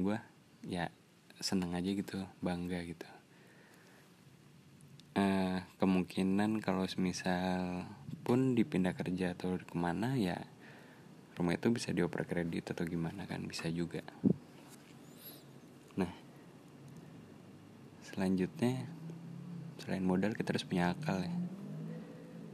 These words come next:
Akal di sini kita bukan mikirin diri kita sendiri lagi. Kita mikirin orang tua kita, kita mikirin pasangan kita,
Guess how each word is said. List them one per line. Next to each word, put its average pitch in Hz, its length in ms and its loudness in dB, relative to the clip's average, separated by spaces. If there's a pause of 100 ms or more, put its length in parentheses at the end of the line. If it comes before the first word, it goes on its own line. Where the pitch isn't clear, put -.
(380)
Akal 92 240 2
di 90 80 4
sini 113 400 8 (240)
kita - 320 4
bukan 92 400 4
mikirin 90 400 4
diri 87 160 2
kita - 160 0
sendiri 90 320 2
lagi. 95 400 0 (1900)
Kita - 160 -6
mikirin 85 400 0
orang 85 160 0
tua 82 160 -4
kita, 95 560 0
kita - 160 -4
mikirin 87 400 0
pasangan 85 400 -2
kita, 101 560 -2